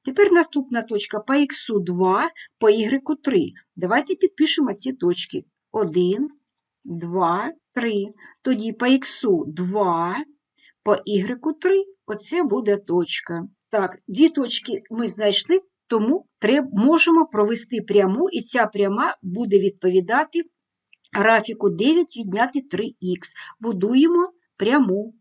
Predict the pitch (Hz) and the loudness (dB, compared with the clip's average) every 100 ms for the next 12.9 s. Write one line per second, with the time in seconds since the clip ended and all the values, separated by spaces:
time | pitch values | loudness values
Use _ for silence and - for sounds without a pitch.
0 | _ _ 269 - - 254 240 - 208 202 | _ _ -10 -10 -6 -8 -6 -10 -8 -6
1 | 208 240 311 320 - 196 196 196 196 185 | -4 -2 -2 -4 -8 -10 -6 -6 -6 -8
2 | - - 202 202 208 269 294 262 - 196 | -10 -10 -10 -6 -6 -4 -6 -6 -12 -12
3 | 185 175 - 185 - - _ - 269 220 | -8 -8 -6 -10 -10 -20 _ -6 -2 -2
4 | 170 151 _ 220 247 220 202 214 262 302 | -4 -6 _ -4 -4 -4 -6 -8 0 2
5 | 320 202 165 - _ _ _ _ _ _ | 2 -2 -6 -10 _ _ _ _ _ _
6 | _ _ 220 220 247 - 277 285 269 262 | _ _ -14 -6 -6 0 0 0 -4 -4
7 | - - - 254 240 - - 196 220 190 | -14 -16 -4 -2 -2 -6 -8 -6 -2 -2
8 | 165 135 - - _ - 233 220 - 175 | -2 -10 -18 -20 _ -2 -2 -2 -4 -4
9 | 180 214 285 339 339 _ _ 190 208 233 | -4 -2 -2 -2 -8 _ _ -6 -4 -6
10 | - 262 - 208 202 - 254 254 277 - | -4 -6 -2 -2 -2 -4 -2 0 0 -4
11 | - - 349 220 202 175 170 - - 220 | -14 -8 -6 -6 -2 -2 -2 -8 -6 -4
12 | 190 170 160 180 165 165 185 247 349 | 0 0 2 2 2 -2 -2 -2 -4